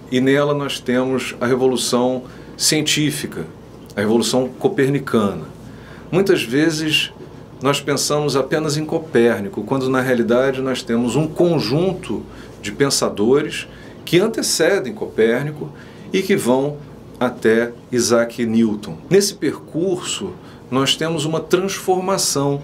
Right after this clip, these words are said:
no modo de fazer ciência, no modo de olhar para o céu, é,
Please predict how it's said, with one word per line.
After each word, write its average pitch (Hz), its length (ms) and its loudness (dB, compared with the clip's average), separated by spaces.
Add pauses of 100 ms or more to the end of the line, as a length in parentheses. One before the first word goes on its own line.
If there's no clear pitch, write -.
(460)
no 139 120 4
modo 143 560 4
de 110 100 -4
fazer 107 320 0
ciência, 127 680 0
no 135 200 2
modo 143 540 2
de 98 140 -6
olhar 113 380 2
para 104 180 -4
o 87 60 -8
céu, 123 560 2 (800)
é, 107 680 4